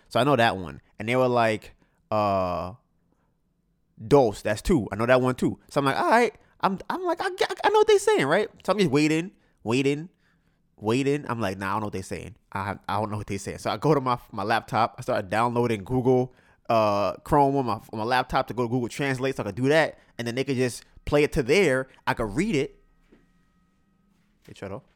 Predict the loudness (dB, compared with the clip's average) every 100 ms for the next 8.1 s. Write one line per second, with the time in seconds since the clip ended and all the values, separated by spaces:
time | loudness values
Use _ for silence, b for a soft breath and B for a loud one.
0 | _ _ _ _ -4 -2 0 0 -2 0
1 | 0 2 2 -2 b -8 -4 -2 -2 -2
2 | -4 -10 _ _ _ _ _ _ _ _
3 | _ _ _ _ _ _ _ _ -4 -2
4 | 0 -2 -2 -4 -6 _ _ -4 0 2
5 | 2 2 0 0 2 0 -2 -2 0 0
6 | 0 -2 -2 0 2 2 -2 -4 -4 -6
7 | -8 -4 -2 -2 -2 -4 -4 -4 -4 -4
8 | -8